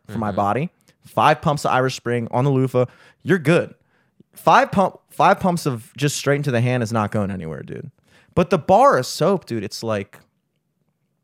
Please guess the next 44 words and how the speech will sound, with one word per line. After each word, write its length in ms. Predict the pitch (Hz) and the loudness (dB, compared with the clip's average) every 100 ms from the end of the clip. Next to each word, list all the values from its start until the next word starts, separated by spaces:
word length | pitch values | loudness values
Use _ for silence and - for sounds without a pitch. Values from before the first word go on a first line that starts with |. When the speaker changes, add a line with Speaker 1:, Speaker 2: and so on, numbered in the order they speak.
| _ _ _ _ - _ _ - | _ _ _ _ -20 _ _ -2
Speaker 1:
there's 160 | 147 | 0
something 380 | - 202 208 175 | 0 -2 -4 -4
about 380 | 123 98 113 113 | -6 -6 -8 -10
it. 80 | - | -12
There's 120 | - | -12
something 300 | - 151 175 | -6 -6 -4
about 220 | 151 135 - | 0 0 0
having 320 | 113 113 113 | -2 -2 -4
the 60 | |
fucking 360 | 107 113 110 98 | -4 -4 -4 -6
thing. 400 | - 104 107 127 | -4 -2 -2 -4
Speaker 2:
Mm. 260 | 98 110 90 82 104 | -8 -14 -16 -18 -6
Speaker 1:
And, 220 | 143 151 | 0 2
like, 140 | 151 151 | 2 2
there's 160 | 156 | 0
something 240 | - 185 175 | 0 0 0
so 160 | - | 0
primal 560 | 120 - 131 123 127 113 | -4 -4 -2 0 0 0
about 180 | 101 101 | 0 -2
it, 80 | - | -2
too, 180 | 127 | -4
'cause 220 | 110 117 123 | -4 -6 -6
it 60 | |
could 120 | 127 | -8
slip 440 | - - 190 - - | -8 -8 -6 -8 -8
at 100 | 117 | -2
any 120 | 143 | 0
moment. 340 | 151 180 110 - | 2 2 0 -4
It's 100 | 123 | -4
like, 140 | 117 - - - _ _ _ | -4 -6 -20 -20 _ _ _
you're, 360 | 73 - 147 156 - | -14 -2 2 0 -2
the 180 | 170 147 | -2 2
whole 200 | 180 220 | 4 4
time 140 | 220 | 4
I'm 60 | 180 | 2
taking 240 | 185 165 | 2 0
a 40 | 135 | 0
shower, 340 | - 160 143 | 2 2 4
I'm 100 | 113 | 2
like, 220 | 113 113 | 0 -4
"Was 140 | 110 123 | -6 -6
this 180 | 196 - | -6 -6
really 260 | 143 190 | -4 -2
the, 240 | 160 120 | 0 -2